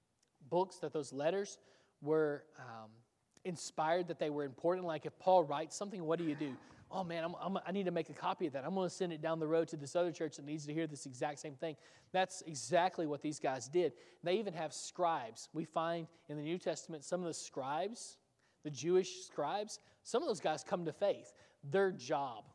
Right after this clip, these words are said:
all they did was looking through Scripture, and they would write exactly, word for word, on the next papyrus, everything that this text said. That was their job. And they were extraordinarily good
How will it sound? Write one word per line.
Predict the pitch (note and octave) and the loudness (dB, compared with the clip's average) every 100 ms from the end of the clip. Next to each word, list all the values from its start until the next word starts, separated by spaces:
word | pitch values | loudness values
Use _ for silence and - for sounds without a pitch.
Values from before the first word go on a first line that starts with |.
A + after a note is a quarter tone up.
| _ | _
all | - E3+ F3+ | 4 6 6
they | F#3 | 4
did | E3+ E3 B2 - - - _ D#3 | 4 2 0 -4 -20 -20 _ 2
was | D#3 D3+ C3 - - _ _ _ _ _ _ _ _ - - | 4 4 -2 -8 -14 _ _ _ _ _ _ _ _ -20 -4
looking | D#3 F3 F#3 D3+ | 0 0 -2 2
through | F#3+ | 4
Scripture, | - - E3 - C3+ C3 - - _ _ D#3 | 4 2 2 2 -6 -6 -10 -20 _ _ -6
and | E3 | 0
they | D#3+ | 2
would | C#3+ C3 D3 | 2 -4 4
write | D#3+ D3 C3 - | 6 6 2 -6
exactly, | D3 C#3 B2 D3+ D#3 - B2+ A#2+ | -8 -6 2 4 4 2 -6 -4
word | C3+ D#3 D#3 | 0 2 2
for | E3 | -2
word, | D3+ D3+ C3+ B2 - | 2 2 2 -2 -10
on | C#3 D3+ | -10 -6
the | |
next | C#3+ D3+ - - - _ _ _ - | -2 -2 -2 -8 -10 _ _ _ -8
papyrus, | C#3 E3+ D3+ B2+ - - - - _ - | 4 6 6 4 -4 -12 -20 -20 _ 0
everything | E3+ E3+ F3 E3 D#3+ D#3+ | 4 6 4 2 0 0
that | D3 - | -4 -2
this | E3 D3+ - | -2 -2 -4
text | - C#3+ - - - - | -2 -4 -4 -14 -10 -6
said. | A#3 G#3+ _ _ _ _ _ _ | -6 -8 _ _ _ _ _ _
That | D#3 D#3 | -4 -2
was | D#3+ | -2
their | D3 D#3 | -2 -2
job. | C#3+ B2+ A2 G#2 _ - _ - | -2 -4 -4 -12 _ -20 _ -10
And | D#3+ | 0
they | F#3 F#3+ | 2 4
were | D#3+ D#3+ - - - | 4 2 0 -8 -12
extraordinarily | D3 - - C#3+ F3+ F3+ D#3+ D#3+ D3+ D3 C3+ B2+ | -12 -12 -14 -2 2 2 0 -2 -2 0 -2 -2
good | C3 C3 | -4 -4